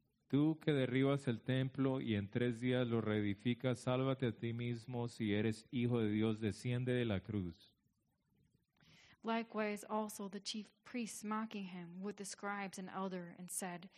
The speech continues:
Speaker 2: "He saved others, but he can't save him, but he himself he cannot save. If he be the king of Israel, let him come down now off the cross, and then we'll believe him."
Speaker 1: De esta manera también los principales sacerdotes, escarneciéndole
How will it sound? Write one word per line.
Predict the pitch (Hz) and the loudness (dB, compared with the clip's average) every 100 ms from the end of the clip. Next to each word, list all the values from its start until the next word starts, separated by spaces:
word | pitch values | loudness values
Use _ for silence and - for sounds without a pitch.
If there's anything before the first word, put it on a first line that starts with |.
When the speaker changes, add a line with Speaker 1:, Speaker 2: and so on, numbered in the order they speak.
| - - | -20 -8
Speaker 2:
"He | 240 247 | 0 2
saved | 233 - 240 240 196 | 2 2 2 2 2
others, | 214 240 226 202 202 | 2 4 4 2 -2
but | 190 196 | -2 -2
he | 190 | -2
can't | - 214 - | -6 -4 -4
save | - 214 196 | -2 -2 -2
him, | 196 190 _ _ | -4 -8 _ _
but | 196 202 180 | -2 -2 0
he | 220 | -2
himself | 220 208 190 190 214 220 220 | -2 -2 -4 -4 2 2 0
he | 202 | -8
cannot | 196 190 78 | -8 -6 -6
save. | - 185 165 160 - - - | -6 -4 -4 -6 -12 -16 -2
If | 214 - | -2 0
he | 233 | 0
be | 220 233 | 2 0
the | 220 | 0
king | - 226 | -2 -2
of | 214 | 0
Israel, | 214 262 196 185 175 180 | 0 0 2 2 2 4
let | 214 | 2
him | 226 214 | 0 -2
come | - 220 | -2 -2
down | 196 208 214 202 196 | 0 2 4 4 2
now | 208 233 240 | 2 4 4
off | 185 185 | 2 -4
the | - | -8
cross, | - 185 175 185 - | -6 -4 -4 -6 -10
and | 190 185 | -8 -6
then | 202 202 | -4 -2
we'll | 196 180 | -2 -2
believe | 190 202 214 - | -2 -2 -2 -6
him." | 190 196 - _ _ _ _ - | -16 -16 -20 _ _ _ _ -2
Speaker 1:
De | 110 117 | 2 2
esta | 127 135 | 2 2
manera | 131 117 117 127 | 2 2 2 4
también | 120 113 113 | 2 2 2
los | 123 120 | 2 0
principales | 120 117 117 104 117 117 127 | 0 0 0 -2 2 2 2
sacerdotes, | 131 107 117 107 117 117 - 120 117 | 0 0 0 2 0 0 0 -2 -2
escarneciéndole | - 113 - 110 107 104 104 127 127 131 127 127 127 | -8 -8 -2 0 2 0 0 -2 -2 2 2 2 -2